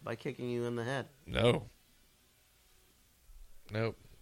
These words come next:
Speaker 2: Oh, and I don't know if we told our listeners, but as of May twenty-eighth, I've had it for a year.
Speaker 1: Ah.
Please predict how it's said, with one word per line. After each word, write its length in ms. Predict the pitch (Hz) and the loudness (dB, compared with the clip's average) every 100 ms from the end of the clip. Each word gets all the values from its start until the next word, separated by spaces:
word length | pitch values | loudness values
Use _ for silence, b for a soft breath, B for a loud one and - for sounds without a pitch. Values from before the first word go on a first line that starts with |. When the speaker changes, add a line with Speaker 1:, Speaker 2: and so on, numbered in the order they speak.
| - | 4
Speaker 2:
Oh, 280 | 135 160 139 | 10 12 12
and 160 | 127 120 | 10 8
I 80 | 131 | 6
don't 140 | 135 | 8
know 80 | 131 | 8
if 80 | 123 | 8
we 80 | 117 | 6
told 200 | 147 151 | 6 6
our 80 | |
listeners, 420 | 110 110 - 113 113 | 6 4 4 0 6
but 120 | 113 | 10
as 180 | 117 113 | 10 10
of 100 | 110 | 4
May 180 | 120 | 4
twenty-eighth, 720 | 117 127 117 123 131 117 - - - - - - - | 4 2 2 2 2 0 -4 -18 -20 -20 -20 -20 -4
I've 160 | - 113 | 0 6
had 160 | 120 | 6
it 100 | 107 | 6
for 160 | - 110 | 2 0
a 60 | 107 | 0
year. 320 | 113 113 107 - _ - - - | 0 0 -2 -8 _ -20 -6 4
Speaker 1:
Ah. 500 | 120 123 117 107 | 6 8 8 6